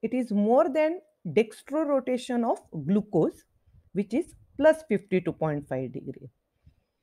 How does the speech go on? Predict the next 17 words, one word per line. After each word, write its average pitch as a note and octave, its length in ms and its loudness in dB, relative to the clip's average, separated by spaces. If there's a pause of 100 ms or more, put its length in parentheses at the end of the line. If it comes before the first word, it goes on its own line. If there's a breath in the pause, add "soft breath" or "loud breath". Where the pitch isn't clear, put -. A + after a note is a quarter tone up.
(240)
So G#3 220 2
initially C#4+ 760 4
sucrose B3 840 4 (480)
is G#3 260 0
dextrorotatory, F#3+ 1200 0
but F#3 160 0 (140)
after C4+ 380 0
hydrolysis, F#3 1000 -2 (460 soft breath)
since C#4+ 400 0 (100)
the G#3+ 80 4
levo F#3 380 2
rotation B3 560 -2
of, A#3 140 -2 (220)
uh, - 140 -4
fructose G3 680 0
is D#3 200 -2
more, E3 560 2